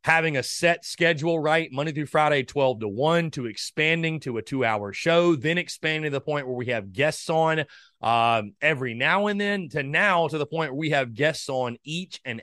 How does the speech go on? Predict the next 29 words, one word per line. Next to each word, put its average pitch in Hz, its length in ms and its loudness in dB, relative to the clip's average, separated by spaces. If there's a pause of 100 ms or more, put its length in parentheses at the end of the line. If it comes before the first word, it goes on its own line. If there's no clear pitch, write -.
every 147 520 -2
single 143 640 -4
day. 101 760 0 (500)
Um, 135 600 2
it, 143 140 -2
it's 151 180 -2
kind 214 160 0
of - 80 0
funny 208 240 2
that 139 160 0 (160)
there's 156 180 0
some 247 300 -2
people 208 260 0
that 160 140 -4
tune 180 200 0
in, 175 120 0
believe 151 200 2
it 147 60 0
or - 20 2
not, 151 260 -2
that 113 200 -2
do 175 160 0
not 196 280 -2
even 147 280 -4
realize 95 1040 -4 (520)
that 147 180 2
we 151 160 0
have 147 440 0 (160)
a 110 200 -4